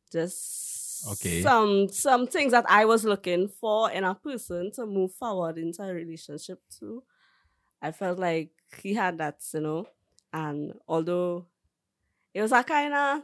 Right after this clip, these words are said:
Speaker 1: strange time for the decision to, to be in a relationship,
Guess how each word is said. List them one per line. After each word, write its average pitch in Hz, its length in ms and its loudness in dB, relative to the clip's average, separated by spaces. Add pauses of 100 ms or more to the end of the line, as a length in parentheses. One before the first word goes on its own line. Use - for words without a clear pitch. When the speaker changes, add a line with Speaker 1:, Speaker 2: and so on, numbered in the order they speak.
Speaker 1:
strange 277 640 -2
time 240 540 4
for 240 220 0
the 214 140 -4
decision 190 720 -4
to, 185 180 -6 (340)
to 214 140 -2
be 165 220 -4
in 160 60 -2
a 170 100 -4
relationship, 160 800 -6